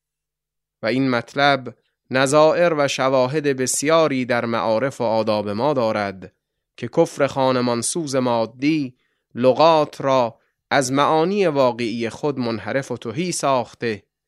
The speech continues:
و معانی مختلف را از جایگاه اصلی خود به در برده است و بدین ترتیب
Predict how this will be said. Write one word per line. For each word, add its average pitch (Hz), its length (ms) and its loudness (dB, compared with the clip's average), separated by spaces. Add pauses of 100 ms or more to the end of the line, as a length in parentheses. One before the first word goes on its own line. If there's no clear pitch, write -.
(340)
و 117 100 0
معانی 120 500 2
مختلف 135 600 -4
را 135 340 0 (300)
از 127 280 0
جایگاه 151 680 4
اصلی 120 480 -6
خود 135 280 -6
به 117 100 -4
در 135 200 -4
برده 110 320 -8
است 82 500 -14 (680)
و 113 80 0
بدین 135 340 0
ترتیب 143 720 -4